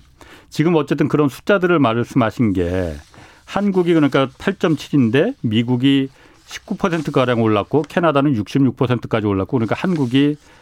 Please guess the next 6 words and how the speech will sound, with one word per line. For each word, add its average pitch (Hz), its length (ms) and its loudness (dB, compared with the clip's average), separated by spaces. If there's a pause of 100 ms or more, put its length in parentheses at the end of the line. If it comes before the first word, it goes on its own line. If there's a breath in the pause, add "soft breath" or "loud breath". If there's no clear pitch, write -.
상대적으로 160 720 0
선방한 180 480 0
거다. 120 420 0 (560 loud breath)
뭐 135 220 2
이렇게 151 320 2
들리는데 104 760 0